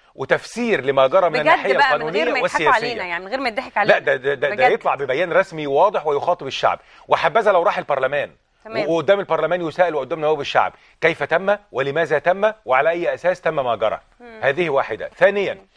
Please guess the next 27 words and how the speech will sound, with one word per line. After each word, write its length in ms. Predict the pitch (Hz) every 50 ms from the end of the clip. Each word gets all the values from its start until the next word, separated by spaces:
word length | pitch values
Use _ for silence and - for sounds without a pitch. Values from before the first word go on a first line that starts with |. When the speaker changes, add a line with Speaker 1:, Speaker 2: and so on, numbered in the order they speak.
| _ _ - _ - - - 147
Speaker 1:
أن 80 | 147 170
نأخذ 320 | 233 240 - - 202 156 160
مما 240 | 165 160 156 156
مضى 240 | 151 170 196 170 170
عبرة، 340 | 143 110 139 123 113 98 95
بحيث 420 | - - 139 - 139 135 - -
نعيد 240 | 135 131 156 175 -
صياغة 280 | - 151 165 151 135 - 147
العلاقات 500 | 117 104 107 110 107 - 127 107 - 98
مع 60 | 101
الولايات 240 | 101 110 131 - 120
المتحدة 320 | 107 107 - 120 127 127
الأمريكية 560 | 110 101 101 104 107 - - 156 170 190 185 - - - _ -
يكون 240 | - 113 - 180 175
فيها 280 | - - 156 135 113 107 - -
قدر 240 | - - 139 147 143
من 120 | 135 123
الد-، 180 | 117 101 85 120
من 160 | 117 120 117
الندية، 500 | 117 113 113 104 90 131 151 170 196 202 _ _ _ _ _
فيها 260 | - 180 165 139 139
قدر 300 | - - 180 151 147 135
من 120 | 123 120
الشفافية، 560 | 113 - 120 110 110 107 - 151 170 185 180 - _ _ _ _ -
إشراك 540 | 151 - - - 160 202 233 220 190 - -
لدور 320 | 139 139 170 202 208 190
الشارع 800 | 175 143 - - - 185 185 196 202 202 208 208 185 185 170